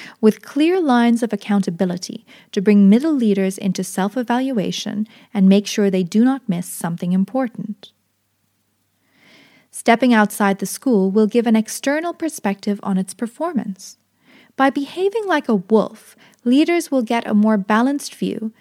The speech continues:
and are more likely to recognize potential threats and weaknesses,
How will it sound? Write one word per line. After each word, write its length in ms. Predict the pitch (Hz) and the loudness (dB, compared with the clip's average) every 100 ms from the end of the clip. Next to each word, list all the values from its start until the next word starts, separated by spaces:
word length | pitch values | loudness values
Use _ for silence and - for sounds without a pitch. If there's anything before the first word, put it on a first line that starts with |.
| _ _ | _ _
and 120 | 226 | 2
are 80 | 240 | 4
more 280 | 247 269 339 | 6 4 2
likely 400 | 294 254 269 247 | 0 -2 -4 -4
to 120 | 233 | -2
recognize 600 | 208 214 208 214 196 196 | -2 -2 -2 0 0 -2
potential 500 | - - 208 196 196 | -6 -2 -2 0 -4
threats 460 | - - 220 220 - | -6 -4 -4 -4 -4
and 160 | 208 196 | -2 0
weaknesses, 800 | 214 - 185 - - - - | 0 -4 -12 -14 -18 -20 -20